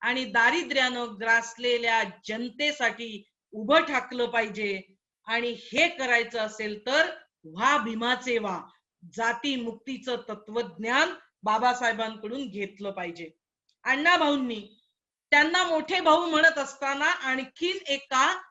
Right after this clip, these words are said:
वैश्विक मोठ्या भावाचा उल्लेख या गीतामध्ये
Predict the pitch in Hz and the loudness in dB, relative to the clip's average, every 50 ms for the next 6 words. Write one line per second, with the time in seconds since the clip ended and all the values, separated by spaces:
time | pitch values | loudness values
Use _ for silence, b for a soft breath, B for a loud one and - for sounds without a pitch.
0 | _ _ _ - 226 247 262 277 277 - - 302 285 349 370 359 - 277 269 247 | _ _ _ -8 -4 -2 -2 -2 -2 -4 -6 -2 -2 0 -2 -2 -4 -6 -6 -6
1 | 254 277 277 262 254 247 247 247 247 240 247 254 247 233 226 226 220 214 226 262 | -2 0 2 2 4 4 2 2 0 0 -2 -2 -4 -4 -4 -6 -6 -2 2 2
2 | 269 247 - - - _ _ _ _ _ _ 233 247 247 240 202 240 233 - - | 2 2 0 -4 -12 _ _ _ _ _ _ -2 0 0 0 0 -4 -8 -2 0
3 | 294 285 277 262 247 214 226 220 214 214 - | 2 2 2 0 0 0 0 0 -2 -4 -10